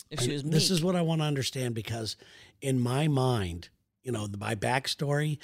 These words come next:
Speaker 1: Mm-hmm.
Speaker 2: is that Mindy's much hotter than Rebecca.
Speaker 1: Yes.
Speaker 2: Much hotter.
Speaker 1: Yeah.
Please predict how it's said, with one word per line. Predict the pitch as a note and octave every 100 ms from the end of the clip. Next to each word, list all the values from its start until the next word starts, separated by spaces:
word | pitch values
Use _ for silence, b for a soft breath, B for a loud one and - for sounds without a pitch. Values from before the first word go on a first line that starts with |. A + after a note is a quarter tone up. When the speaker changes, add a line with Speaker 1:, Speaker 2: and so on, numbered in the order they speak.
| D3
Speaker 1:
Mm-hmm. | D3+ C3+
Speaker 2:
is | C3 A2 G#2+
that | A#2 A2 - - _
Mindy's | A#2+ C#3+ E3 C3 F#2+
much | G#2+ A#2 A#2+
hotter | - G#2 G#2+ D#2+ D#2+
than | D#2+ D#2+
Rebecca. | D#2+ E2+ E2+ D3
Speaker 1:
Yes. | C3 C#3 C3+ B2+ - - - _
Speaker 2:
Much | A#2 B2+ B2+ -
hotter. | E2+ D2+ - -
Speaker 1:
Yeah. | -